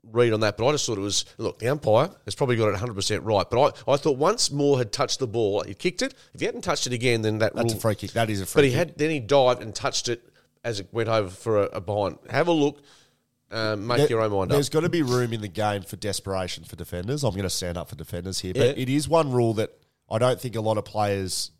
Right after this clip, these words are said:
Speaker 2: defend. I don't think, uh, they understand. Uh, there's another rule in the game that, uh, people don't understand, as Dan's just pulling this video up for me,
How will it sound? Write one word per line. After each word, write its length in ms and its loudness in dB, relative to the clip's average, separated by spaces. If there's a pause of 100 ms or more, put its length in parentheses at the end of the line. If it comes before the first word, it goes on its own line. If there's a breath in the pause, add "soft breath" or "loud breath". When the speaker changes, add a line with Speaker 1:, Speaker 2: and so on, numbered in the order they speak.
(200)
Speaker 2:
defend. 480 -8 (380)
I 60 -4
don't 220 0
think, 320 -6 (200)
uh, 280 -2
they 140 -2
understand. 720 -4 (400)
Uh, 160 -2
there's 220 0
another 320 4
rule 260 2
in 80 -2
the 80 -4
game 460 -2
that, 240 -4 (340)
uh, 100 -4
people 280 -2
don't 160 -2
understand, 500 -4 (240 soft breath)
as 140 -4
Dan's 260 -2
just 140 -8
pulling 180 -4
this 120 -4
video 220 -2
up 120 -4
for 120 -4
me, 120 -6